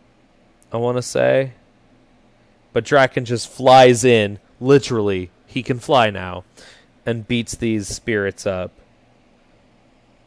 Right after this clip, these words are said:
And talks to the reporters, Zach and Trini. And then, my <laughs> favorite thing about this section, which is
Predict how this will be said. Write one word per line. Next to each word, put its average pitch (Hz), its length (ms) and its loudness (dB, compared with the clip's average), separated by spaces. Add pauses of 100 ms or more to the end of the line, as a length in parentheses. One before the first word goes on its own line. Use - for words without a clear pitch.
(380)
And 107 160 -10
talks 104 320 -4
to 117 60 -14
the 107 100 -12
reporters, 131 1400 -2 (320)
Zach 90 360 -8
and 92 120 -16
Trini. 117 840 -4 (920)
And 104 280 -4
then, 107 680 4 (920)
my 110 140 2
<laughs> - 0 -
favorite 131 1000 0
thing 123 280 2
about 110 360 -2
this 104 140 -4
section, 92 760 -4 (1080)
which 131 300 0
is 120 280 0